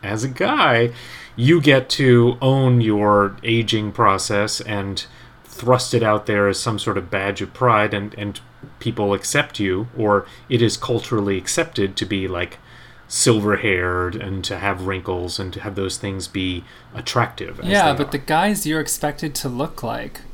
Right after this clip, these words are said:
Speaker 2: they're clearly, like, photoshopped and manipulated, and their image is created. Their image is created. Like, it's not authentic. Brad
Speaker 1: At the
Speaker 2: Pitt
Speaker 1: end of the
Speaker 2: isn't
Speaker 1: day,
Speaker 2: authentic.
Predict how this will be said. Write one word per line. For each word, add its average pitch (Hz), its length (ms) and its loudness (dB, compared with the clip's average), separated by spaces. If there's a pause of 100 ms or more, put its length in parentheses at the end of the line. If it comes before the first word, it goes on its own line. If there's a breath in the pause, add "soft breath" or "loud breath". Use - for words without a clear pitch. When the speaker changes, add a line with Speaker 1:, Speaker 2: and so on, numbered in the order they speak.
(100)
Speaker 2:
they're 202 140 -4 (100)
clearly, 156 680 -2
like, 131 400 -4
photoshopped 147 960 2
and 120 300 -2
manipulated, 143 840 2
and 127 360 0 (380 loud breath)
their 143 200 -2
image 151 340 0
is 135 140 0
created. 139 600 -2
Their 151 160 -2
image 240 440 4
is 127 160 -2
created. 147 680 -2
Like, 147 280 -8
it's 170 200 -6
not 208 180 2
authentic. 147 760 0 (300 loud breath)
Brad 185 240 6
Speaker 1:
At 131 80 0
the - 80 2
Speaker 2:
Pitt 196 100 6
Speaker 1:
end 139 180 4
of 175 80 6
the 190 80 2
Speaker 2:
isn't 196 100 4
Speaker 1:
day, 131 240 6
Speaker 2:
authentic. - 760 -2